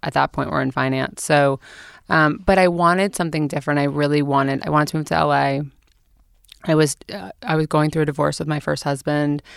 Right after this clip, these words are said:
I was like, "I want something new. I want something different."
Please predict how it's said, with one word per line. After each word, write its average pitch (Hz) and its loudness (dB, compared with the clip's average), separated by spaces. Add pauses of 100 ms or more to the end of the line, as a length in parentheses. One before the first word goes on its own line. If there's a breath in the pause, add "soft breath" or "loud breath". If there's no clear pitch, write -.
(320 loud breath)
I 156 2
was 151 0
like, 151 -2
"I 143 2
want 143 2
something 160 0
new. 143 2
I 143 4
want 139 -2
something 151 -2
different." 143 -2